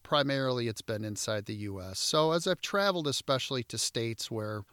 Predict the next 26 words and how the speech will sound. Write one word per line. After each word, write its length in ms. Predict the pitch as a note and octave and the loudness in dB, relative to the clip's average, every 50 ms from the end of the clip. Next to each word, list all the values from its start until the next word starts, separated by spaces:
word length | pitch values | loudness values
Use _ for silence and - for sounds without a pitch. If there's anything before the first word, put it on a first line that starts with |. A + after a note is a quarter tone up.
| _ - | _ 0
mountains 960 | B2+ C#3 D3 D3 D3 D3 - B2 A#2 A2+ A2+ A2 G#2 G#2 - - - - - _ | 4 6 6 6 6 2 0 -4 -4 -4 -4 -4 -2 0 0 0 0 -2 -6 _
are 160 | - A#2 A2+ A#2 | -2 0 0 2
a 60 | A#2 | 2
little 200 | A#2 B2 B2 A#2 | 0 0 -2 0
bit 180 | A2+ B2 A2 | -2 -4 -4
more 560 | - A#2 A2 A2+ A2+ G#2+ G#2+ G#2+ G#2+ G#2+ G#2 - _ | -4 -6 -4 -2 0 0 0 0 -2 -4 -6 -8 _
prevalent, 800 | - - G3 F#3+ D#3+ C#3+ A#2+ A2 A2 G2+ G#2 - - - - - _ _ _ - | 4 6 6 6 6 4 0 0 -2 -4 -4 -4 -4 -4 -4 -8 _ _ _ -4
I 500 | B2 A#2+ A#2 A#2 A2+ A2+ A#2 A#2+ A2+ G#2 - | -4 -2 0 0 0 0 0 -2 -2 -4 -6
have 200 | G#2 G#2 B2+ A2+ | -4 -4 -4 -2
been 140 | - C3 B2 | -2 0 0
able 220 | C3 B2+ A#2 A2+ A2+ | 0 0 -2 -4 -6
to 100 | - A#2 | -6 -8
climb 460 | - - - - B2 A#2+ A#2+ A2+ G#2 | -10 -8 -6 -4 -2 -2 -2 -2 -2
some 240 | - - - A#2 A#2 | -2 -2 -2 -2 -2
of 60 | G#2 | -4
those 240 | G#2+ G#2 G#2 G2 - | -4 -6 -6 -6 -6
mountains 360 | A2 G#2+ G#2 G2 G#2 G#2 - | -6 -6 -6 -8 -8 -10 -8
there. 160 | - G#2 G2 | -8 -6 -4
So 200 | - - D#4+ A#3 | -2 0 2 2
I've 180 | D#4+ F#4+ B3+ - | 2 2 2 4
been 160 | G#3 G#3 G#3 | 6 6 6
to 80 | F3+ F3 | 4 2
Utah 680 | C#3+ D3+ D#3+ E3 E3 - - - D#3+ D3+ D#3 D#3+ F3+ G3 - - | 4 6 4 4 4 2 6 8 10 10 10 8 6 4 2 2
and 460 | C3+ B2+ B2+ B2 B2 B2 A#2+ A#2+ B2 | 4 4 6 6 4 4 4 4 4
Arizona, 560 | C3 C3+ C3 B2+ A#2 B2+ B2+ C3 C#3 C3+ C#3+ C#3 | 6 4 4 4 4 4 4 4 4 4 2 0
California, 920 | - - C3 B2+ B2 A#2 - - - D3 D3 C#3+ D3 D3 D3 C#3+ C#3+ C#3 | 2 2 4 4 4 2 0 -2 0 2 4 4 4 4 4 4 4 2